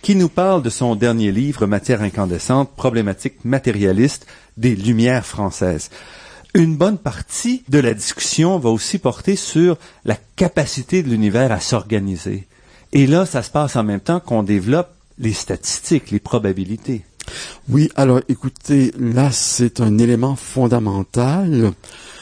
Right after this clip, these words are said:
Speaker 2: On peut bien croire que l'univers puisse être une construction, euh, sans l'intervention de Dieu,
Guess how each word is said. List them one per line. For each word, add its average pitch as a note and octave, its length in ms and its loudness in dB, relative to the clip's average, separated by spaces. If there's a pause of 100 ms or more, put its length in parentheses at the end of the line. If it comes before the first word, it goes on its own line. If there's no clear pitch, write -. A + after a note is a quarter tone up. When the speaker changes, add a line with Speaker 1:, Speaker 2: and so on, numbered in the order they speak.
(1000)
Speaker 2:
On B2 120 4
peut A2+ 300 4
bien A2 300 0
croire A2 720 -4 (500)
que - 180 0
l'univers A2+ 880 4 (160)
puisse - 360 -2
être B2 400 -2
une G#2 120 2
construction, - 1000 0 (520)
euh, F2+ 680 -2
sans A#2+ 540 2
l'intervention G#2 960 0
de G2 200 2
Dieu, G#2+ 540 0